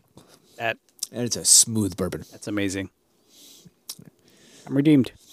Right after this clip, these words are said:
Speaker 2: <laughs> We've had their, uh, their rye on before, but this is the first time we've had their, their standard bourbon.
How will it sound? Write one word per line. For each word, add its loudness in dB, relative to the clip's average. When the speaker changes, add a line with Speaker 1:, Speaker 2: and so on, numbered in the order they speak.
Speaker 2:
<laughs> 4
We've 12
had 10
their, 12
uh, 4
their 4
rye 0
on -2
before, 4
but 6
this 4
is 4
the 0
first 6
time 4
we've 6
had 6
their, 8
their -2
standard -4
bourbon. -4